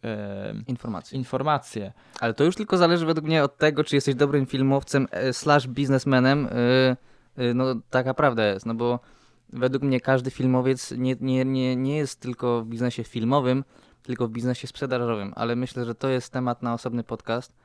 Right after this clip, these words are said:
Speaker 2: bo to jest według mnie
Speaker 1: Tak, to
Speaker 2: bardzo
Speaker 1: jest
Speaker 2: ciekawa
Speaker 1: branża usługowa.
Speaker 2: Tak, to jest usługa jednak i to wszystko polega na relacjach z ludźmi. Ale dobra, tak, zaczynamy od kontaktu z klientem,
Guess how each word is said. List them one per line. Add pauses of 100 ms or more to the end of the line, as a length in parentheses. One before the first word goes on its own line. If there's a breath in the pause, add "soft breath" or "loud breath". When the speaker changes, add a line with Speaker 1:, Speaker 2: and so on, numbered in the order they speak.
(320 soft breath)
Speaker 2:
bo
to
jest
według
mnie
Speaker 1:
Tak,
to
Speaker 2:
bardzo
Speaker 1:
jest
Speaker 2:
ciekawa
Speaker 1:
branża
usługowa.
Speaker 2:
Tak,
to
jest
usługa
jednak
i (340)
to
wszystko
polega
na
relacjach
z
ludźmi. (340 loud breath)
Ale
dobra, (120)
tak, (100)
zaczynamy
od
kontaktu
z
klientem,